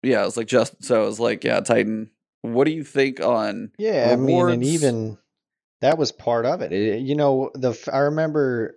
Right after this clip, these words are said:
Speaker 2: speaking of Paul, the very first photo I saw the first day is, "Oh my God, there's a kinetic with Dragonfly."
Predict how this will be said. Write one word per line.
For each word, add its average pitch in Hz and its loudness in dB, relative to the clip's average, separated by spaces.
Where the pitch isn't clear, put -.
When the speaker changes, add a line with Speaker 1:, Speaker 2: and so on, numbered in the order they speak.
Speaker 2:
speaking 151 0
of 101 0
Paul, 107 0
the 110 -2
very 127 2
first 143 -2
photo 131 0
I 110 2
saw 104 0
the 92 -6
first 120 -2
day 104 2
is, 98 -2
"Oh 120 0
my 113 0
God, 107 0
there's 107 -2
a 101 -2
kinetic 98 0
with 101 -6
Dragonfly." 98 -4